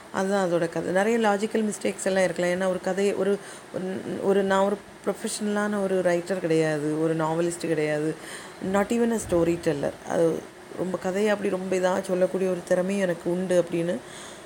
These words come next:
ஹம், எனக்கு தோணல. அது அப்பவும் இப்பவும் அப்படிதான். இப்ப நான் எழுதுறது உண்டுனாலும், ஹம், இப்பவும் அந்த கதையை வந்து அவ்வளவு இதா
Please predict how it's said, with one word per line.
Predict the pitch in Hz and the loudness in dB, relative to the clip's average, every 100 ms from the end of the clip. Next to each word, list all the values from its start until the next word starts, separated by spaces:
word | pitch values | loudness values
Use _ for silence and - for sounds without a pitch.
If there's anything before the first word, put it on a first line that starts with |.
| - | -4
ஹம், | 165 160 160 156 151 107 71 92 | 2 4 2 0 -4 -6 -4 0
எனக்கு | 180 185 - | 2 2 6
தோணல. | 185 180 151 - - | 6 6 2 0 2
அது | 175 | 2
அப்பவும் | 165 - 190 214 190 | 2 0 0 0 -2
இப்பவும் | - 208 196 | 0 2 2
அப்படிதான். | 165 156 151 | 0 -2 0
இப்ப | 160 202 | 2 4
நான் | 202 | 4
எழுதுறது | 190 202 214 196 190 | 4 4 2 2 0
உண்டுனாலும், | 208 196 170 - 180 - - - - - - - | -2 -2 -2 -2 -4 -6 -12 -14 -16 -18 -14 -6
ஹம், | 151 165 - | -4 -4 -2
இப்பவும் | 220 - 247 262 | -4 0 4 6
அந்த | 269 226 | 6 2
கதையை | 220 220 247 240 | 2 4 4 4
வந்து | 233 247 254 - - - - - | 2 2 2 0 -10 -18 -14 -4
அவ்வளவு | - 208 240 240 | 0 6 6 6
இதா | 214 233 | 4 2